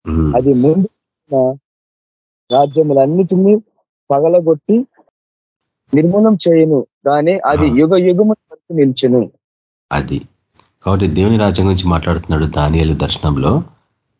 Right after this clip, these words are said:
Speaker 1: ఆ రాజుల కాలంలో దేవుడు తన సొంత రాజ్యాన్ని స్థిరపరుస్తాడు. అది శాశ్వత కాలం ఉండే రాజ్యము, నిరంతరం ఉండే రాజ్యము. అది అంతకుముందున్న దేశాలని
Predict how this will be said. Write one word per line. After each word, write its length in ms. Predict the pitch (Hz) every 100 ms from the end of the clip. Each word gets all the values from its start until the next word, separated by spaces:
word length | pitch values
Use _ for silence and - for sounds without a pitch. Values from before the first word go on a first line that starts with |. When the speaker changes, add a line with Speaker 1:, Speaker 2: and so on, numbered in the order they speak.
| - -
Speaker 1:
ఆ 200 | - 90
రాజుల 440 | 85 85 107 117 127
కాలంలో 840 | 120 95 90 87 85 90 123 156 -
దేవుడు 720 | 76 92 113 117 92 85 98 - -
తన 200 | 90 101
సొంత 400 | 95 - 107 107
రాజ్యాన్ని 800 | 117 78 73 80 92 85 76 85
స్థిరపరుస్తాడు. 760 | - 80 78 78 78 - 67 71 _ _ _ _ _ -
అది 320 | 80 82 80
శాశ్వత 560 | - 87 90 - 90
కాలం 340 | 90 90 85 85
ఉండే 200 | 82 78
రాజ్యము, 640 | 73 71 71 78 92 131 131 _ _ -
నిరంతరం 480 | 80 90 101 101 98
ఉండే 180 | 90 82
రాజ్యము. 640 | 78 76 82 85 113 127 - _ _ 87
అది 260 | 101 107
అంతకుముందున్న 1000 | 110 101 101 131 120 120 120 123 120 123
దేశాలని 1040 | 113 76 87 92 92 92 87 76 76 87